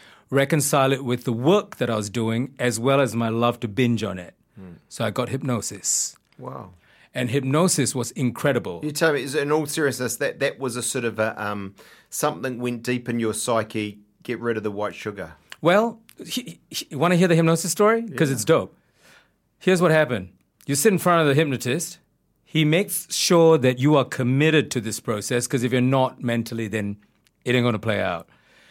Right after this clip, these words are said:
Speaker 1: So yes, I am, of course. That's why I'm sitting before you. Then he says, "All right, check this out. You
Speaker 2: This
Speaker 1: are,"
Speaker 2: is here in New Zealand,
Speaker 1: Yes,
Speaker 2: state
Speaker 1: it is.
Speaker 2: obvious. Yep.
Speaker 1: Yeah, I'm not gonna say who, but
Speaker 2: No.
Speaker 1: this, this is what he told me. He said,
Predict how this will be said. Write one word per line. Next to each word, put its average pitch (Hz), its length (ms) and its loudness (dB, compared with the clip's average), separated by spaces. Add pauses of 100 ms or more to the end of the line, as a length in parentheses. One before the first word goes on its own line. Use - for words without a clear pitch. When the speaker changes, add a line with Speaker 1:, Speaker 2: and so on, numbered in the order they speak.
(200)
Speaker 1:
So - 160 0
yes, 143 300 2
I 123 120 0
am, 123 160 2
of 113 100 -2
course. 143 260 2
That's 117 140 -4
why 135 60 2
I'm 113 80 -2
sitting 120 240 -2
before 139 260 0
you. 175 220 2
Then 139 160 0
he 147 60 2
says, 143 180 -4
"All 131 80 4
right, 110 240 0
check 120 160 -4
this 107 160 -6
out. 92 200 -8 (500)
You 120 340 0 (400)
Speaker 2:
This 170 160 2
Speaker 1:
are," 160 60 0
Speaker 2:
is 139 80 -2
here 151 180 6
in 135 80 2
New 127 140 0
Zealand, 117 420 -2
Speaker 1:
Yes, 113 160 2
Speaker 2:
state 120 80 2
Speaker 1:
it 120 80 2
is. 113 60 4
Speaker 2:
obvious. 131 320 -6
Yep. 120 100 -2
Speaker 1:
Yeah, 117 120 -4
I'm 120 80 2
not 135 80 4
gonna 135 100 2
say 160 140 2
who, 147 120 6
but 117 260 -4
Speaker 2:
No. 120 120 0
Speaker 1:
this, 123 160 0
this 143 160 0
is 147 60 -2
what 156 120 4
he 143 60 0
told 139 200 2
me. 101 120 -2
He 101 100 -6
said, 113 220 -4